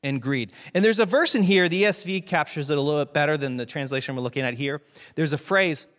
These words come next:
um, that says, "There's swi-, swearing, lying, murder, stealing, and committing adultery. They break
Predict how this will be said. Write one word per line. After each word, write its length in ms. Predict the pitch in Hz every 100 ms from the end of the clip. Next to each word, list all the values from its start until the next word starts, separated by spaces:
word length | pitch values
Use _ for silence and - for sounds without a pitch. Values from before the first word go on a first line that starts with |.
| _ _ _ _ _ -
um, 280 | - 151 147
that 100 | 143
says, 300 | 135 175 160
"There's 240 | 147 156 147
swi-, 600 | - 170 202 214 214 -
swearing, 680 | - 190 214 220 214 208
lying, 460 | 190 190 196 190 185
murder, 360 | 175 180 180 165
stealing, 460 | - 175 175 175
and 80 | 156
committing 320 | 156 160 160
adultery. 600 | 147 147 147 147 143 131 - - - - _
They 200 | 135 143
break 580 | 123 110 139 180 220 208